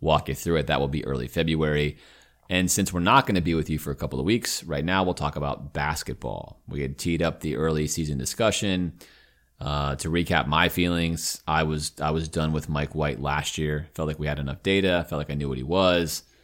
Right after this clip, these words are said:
Past two games for Florida have been brutal,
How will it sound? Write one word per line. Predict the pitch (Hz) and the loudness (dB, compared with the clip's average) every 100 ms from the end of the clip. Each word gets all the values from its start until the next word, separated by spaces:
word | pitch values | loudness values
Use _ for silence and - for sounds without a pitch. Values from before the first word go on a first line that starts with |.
| _ _ _ | _ _ _
Past | - 80 85 | 0 2 2
two | 92 | -2
games | 78 78 76 | -2 -2 -2
for | 76 | -6
Florida | - 73 71 | -4 -2 -2
have | 71 64 | -4 -6
been | 67 67 65 - _ _ | -6 -4 -6 -10 _ _
brutal, | 101 78 85 78 80 76 85 107 139 139 | -14 -4 -2 -2 -2 -2 0 2 0 -4